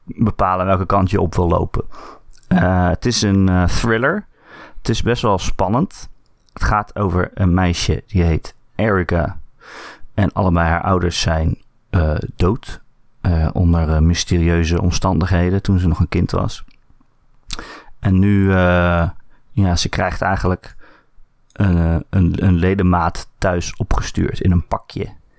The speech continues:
Eh, waardoor ze toch nogal schrikt. Zoals je je kan voorstellen. En, eh, op die <laughs> manier raakt ze weer verwikkeld in,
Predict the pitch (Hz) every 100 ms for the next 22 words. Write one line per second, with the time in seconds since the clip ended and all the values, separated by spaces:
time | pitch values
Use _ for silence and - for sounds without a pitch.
0 | _ _ _ _ _ - 90 82 80 78
1 | 78 85 82 - 95 107 98 87 - -
2 | - - - - _ - - 58 - -
3 | 90 - 85 92 90 - - - 107 -
4 | - - - _ _ - 92 87 85 82
5 | 85 82 85 90 98 98 - 107 95 95
6 | 98 98 - 92 90 87 90 85 98 98
7 | 92 - 95 90 90